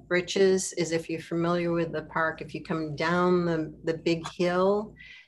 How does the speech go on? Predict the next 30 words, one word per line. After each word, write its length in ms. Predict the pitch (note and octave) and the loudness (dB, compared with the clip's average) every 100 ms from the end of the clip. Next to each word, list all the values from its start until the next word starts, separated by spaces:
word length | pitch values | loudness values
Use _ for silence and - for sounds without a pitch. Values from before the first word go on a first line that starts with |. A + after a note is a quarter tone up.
| - | 0
and 140 | E3+ | 4
you 80 | E3+ | 4
go 180 | E3+ E3+ | 6 4
to 100 | E3+ | 4
the 140 | D#3+ | 2
right-hand 760 | D3 D#3 E3+ F3 - F3+ E3 D#3+ | 0 0 0 -4 -4 -2 -2 -4
side, 760 | - - E3+ E3 F3 F3+ F3 - | -6 -8 -8 -4 -2 -2 -6 -6
um, 680 | D#3 D3+ D3+ D3+ D3+ D3 - - - _ - | -6 -4 -4 -4 -6 -6 -8 -14 -20 _ 0
it, 320 | E3 - - | 0 -2 -2
towards 320 | - E3+ E3 | 2 2 2
the 100 | D#3 | -4
campground, 920 | - E3 E3+ - F#3 F#3 F#3 F#3+ F#3+ - - - - | -2 -2 -2 0 0 2 2 2 -2 -8 -20 -16 0
there's 180 | E3 D3+ | 0 2
a, 160 | D3+ C#3+ _ _ - | -2 -6 _ _ -2
there's 220 | E3 D3+ | 0 0
a 160 | D3+ C#3+ - | -2 -6 0
boardwalk, 800 | E3 F#3 E3+ D#3+ D3 D#3 D#3 - - - | 6 6 4 2 2 2 -2 -12 -18 -8
um, 240 | D#3+ D3+ D3+ | -4 -2 -4
behind 420 | D#3+ D#3+ E3+ D#3+ | -4 0 2 2
the 80 | D#3 | 0
right 380 | D3 D#3 D#3+ - _ _ _ _ _ _ _ - | 0 0 0 -6 _ _ _ _ _ _ _ -6
campground, 760 | - F3+ F3+ E3 D3 D3 C#3 - - - - | 0 2 0 -2 -2 -2 -4 -10 -20 -20 -2
and 140 | F3 | 2
they're 180 | E3+ - | 4 4
all 240 | D#3+ E3+ E3+ | 4 4 4
on 160 | D#3+ | 2
the, 240 | D#3 C#3 - E3 | -2 -4 -6 -4
the 100 | D#3 | -4
hillside, 840 | E3 D#3+ D#3+ D#3 D3+ D3 C#3+ - | 0 -2 0 0 2 0 -2 -6
um, 380 | D3+ D3 C#3+ | -8 -8 -8